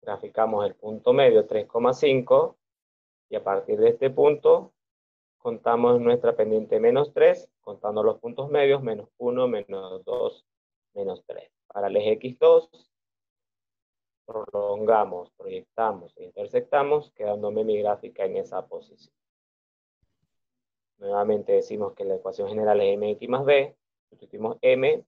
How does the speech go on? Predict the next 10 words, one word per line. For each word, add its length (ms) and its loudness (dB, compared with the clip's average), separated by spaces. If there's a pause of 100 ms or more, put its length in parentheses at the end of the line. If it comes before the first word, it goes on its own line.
(100)
menos 260 -16
tres 160 -10
medio 260 4
de 520 6
X, 480 -8 (520)
en 80 -20
este 200 -12
caso 280 -4
más 220 0
B, 300 4